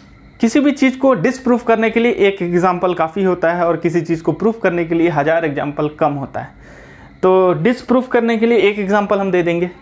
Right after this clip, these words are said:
ठीक है। और proof करना है तो proof करेंगे कि differentiability implies continuity, पहला ये proof। अगर ये हम proof कर पाए, ठीक है, ऐसे तो हम जानते हैं कि हाँ होता ही है, because differentiability करती क्या है,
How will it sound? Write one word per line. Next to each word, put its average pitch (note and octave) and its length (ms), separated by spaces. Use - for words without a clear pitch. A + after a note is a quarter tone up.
ठीक F3 160
है। C#3+ 120
और G3+ 300
proof C4 320
करना F#3+ 260
है F#3 220
तो E3 100
proof A3 340
करेंगे G3+ 400
कि G3 180
differentiability A3 960
implies D#3+ 380
continuity, G3+ 520
पहला F3+ 200
ये G3 160
proof। F3+ 280
अगर C4 240
ये B3 160
हम A#3+ 160
proof A#3 260
कर A#3 140
पाए, G#3 260
ठीक D#3+ 160
है, D3 160
ऐसे A3 240
तो A3+ 100
हम A3 120
जानते A3+ 280
हैं A#3+ 160
कि G#3+ 60
हाँ G3+ 200
होता G3+ 220
ही G#3+ 140
है, F3 100
because E3 280
differentiability G3 760
करती F#3+ 300
क्या E3 180
है, D3 100